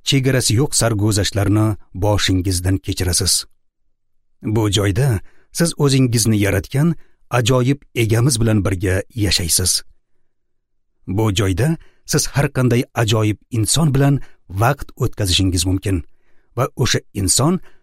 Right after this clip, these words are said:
abadiy sizning do'stingiz bo'lib qoladi. Juda zo'ra.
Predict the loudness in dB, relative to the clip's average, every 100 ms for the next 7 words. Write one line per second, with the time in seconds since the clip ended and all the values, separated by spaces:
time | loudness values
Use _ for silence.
0 | _ -4 0 0 2 0 0 0 0 0
1 | 0 -4 -4 -2 0 -2 -2 -2 -4 -2
2 | -4 -4 -2 -2 -2 -6 _ _ _ _
3 | _ _ _ _ _ _ _ -6 -2 0
4 | 0 0 0